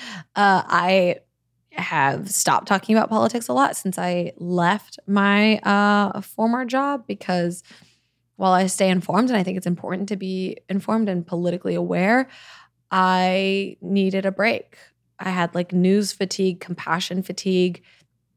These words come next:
And I think that for my own well-being, I needed a little bit of a, a break from talking about that stuff. Um, so we don't talk about that. We don't,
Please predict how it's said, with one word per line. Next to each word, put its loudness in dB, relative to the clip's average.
And 0
I -2
think 0
that -2
for 4
my 4
own 2
well-being, 4
I -2
needed -2
a -12
little -10
bit -10
of -6
a, -6
a -10
break 0
from -8
talking 0
about 2
that 0
stuff. 0
Um, 2
so 0
we 6
don't 4
talk 2
about 2
that. -4
We 0
don't, 2